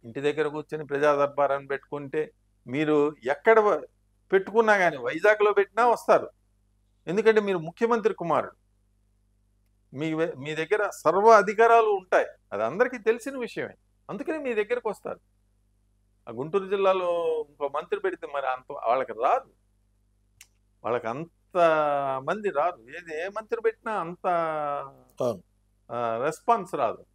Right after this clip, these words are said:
Speaker 1: మన రాష్ట్రం మొత్తం వస్తారు కాబట్టి మీరు పార్టీ ఆఫీసులకు వెళ్ళండి,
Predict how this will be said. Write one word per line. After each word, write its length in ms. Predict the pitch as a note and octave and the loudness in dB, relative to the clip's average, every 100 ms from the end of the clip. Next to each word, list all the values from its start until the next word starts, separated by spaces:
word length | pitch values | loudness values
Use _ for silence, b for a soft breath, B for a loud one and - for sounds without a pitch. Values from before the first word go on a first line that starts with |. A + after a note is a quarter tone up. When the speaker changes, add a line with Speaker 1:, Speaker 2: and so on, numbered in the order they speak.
| _ _ | _ _
Speaker 1:
మన 220 | G#2+ A2+ E3+ | -18 -16 -6
రాష్ట్రం 300 | G2+ - F#3+ | -6 -6 -10
మొత్తం 320 | G3 G3 A#3 | -10 -4 -4
వస్తారు 320 | G3 - G#3 | -4 -4 -4
కాబట్టి 500 | D#3 A#2+ A#2 - D#4 F4+ _ _ _ _ _ _ | -4 -8 -10 -12 -16 -16 _ _ _ _ _ _
మీరు 140 | G2+ G2+ G2 | -16 -10 -6
పార్టీ 280 | G2+ - | -6 -4
ఆఫీసులకు 580 | C#3+ C3+ C3+ E3 D#3+ C3+ | -4 -4 -6 -12 -12 -8
వెళ్ళండి, 340 | C3+ C3+ D3+ | -8 -8 -12